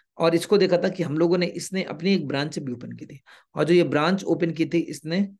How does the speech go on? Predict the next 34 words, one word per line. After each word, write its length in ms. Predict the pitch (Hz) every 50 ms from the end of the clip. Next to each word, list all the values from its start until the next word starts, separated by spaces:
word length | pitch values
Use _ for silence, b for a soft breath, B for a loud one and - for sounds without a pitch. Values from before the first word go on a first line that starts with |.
| _ _ _ _ _ _ -
इसने 360 | 151 147 175 175 180 175 175 175
जाम्बिया 500 | 131 113 - 139 131 135 135 139 147 139
में, 160 | 135 131 - - -
नहीं, 120 | 139 139 - _ _ _ _ _ _ _ _ _ _
जाम्बिया, 280 | - 156 165 160 139 120
जंजीबार, 480 | 117 156 156 151 143 151 - 107 101
सॉरी, 280 | - - - - - - _ _ _ _ _ _ _ _ _ -
जंजीबार 720 | 143 135 127 170 175 175 165 202 208 151 147 143 139 143
में 120 | 151 156 131
ओपन 240 | 101 - 135 123
की 100 | - 185
थी। 100 | - -
जंजी-, 360 | 123 131 143 143 151 165 - -
जंजीबार 640 | 131 120 147 147 151 147 165 165 127 139 143 156 -
अफ्रीकन 640 | - - 147 - - - 147 156 147 175 165 -
एक 180 | - 165 - -
आइलैंड 340 | - - - - 107 - -
है, 60 | -
है 60 | - _ 180
ना, 140 | 190 - -
अफ्रीकन 320 | 180 151 - 170 165 170 156
आइलैंड, 200 | 131 123 127 135
वहां 260 | 135 135 139 156 165
पर 140 | 165 175 165
इसने 200 | - - 160 143
ब्रांच, 240 | 139 131 117 110 117 113 b b b b b b _ -
और 100 | 160 151
आईआईटी 320 | 151 160 165 151 202 190
दिल्ली 580 | 143 120 117 120 127 - 120 151 139 135 156 175
का 100 | 175 190
न्यूज 260 | 180 180 180 175 180
तब 100 | 190 170
सुनती 280 | - 175 165 165 170 170
जब 240 | 165 165 147 131